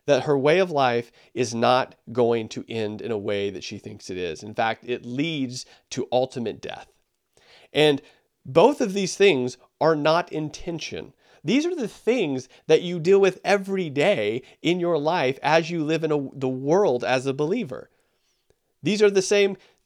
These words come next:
these two things, living in holiness and loving your enemy, are things that you deal with at work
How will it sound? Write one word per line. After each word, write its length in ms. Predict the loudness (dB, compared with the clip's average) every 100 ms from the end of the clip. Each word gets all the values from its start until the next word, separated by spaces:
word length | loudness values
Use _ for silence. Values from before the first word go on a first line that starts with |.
| _
these 420 | -16 -6 -4 -2 -2
two 200 | -2 0
things, 460 | 4 4 2 -4 -6
living 460 | 2 4 4 2
in 80 | 0
holiness 640 | 2 2 4 2 0 -2 -16 -8
and 200 | -2 2
loving 280 | 4 4 4
your 140 | 0 0
enemy, 400 | 0 0 0 0
are 160 | 0
things 360 | 0 -2 0 -4
that 80 | -4
you 180 | -6 0
deal 220 | 2 4
with 180 | 2 -2
at 200 | -8 -6
work 400 | -2 0 2 -2